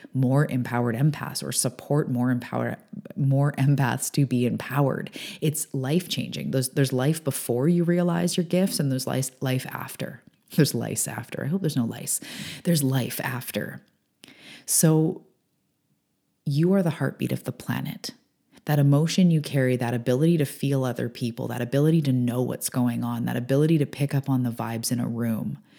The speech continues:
the ability to know when someone's not okay, even when they say, "I'm fine." <laughs>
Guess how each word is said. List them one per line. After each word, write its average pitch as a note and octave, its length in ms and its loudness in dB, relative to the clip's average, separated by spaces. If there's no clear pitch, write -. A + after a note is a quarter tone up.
the D3 100 6
ability C#3+ 360 6
to D3 100 6
know B2+ 200 4
when B2 180 4
someone's A#2+ 380 -4
not A#2 300 0
okay, B2 480 -4
even B2 440 0
when - 140 -2
they - 120 -2
say, A#2 440 -2
"I'm A3+ 160 6
fine." D#3 460 2
<laughs> G3 240 -4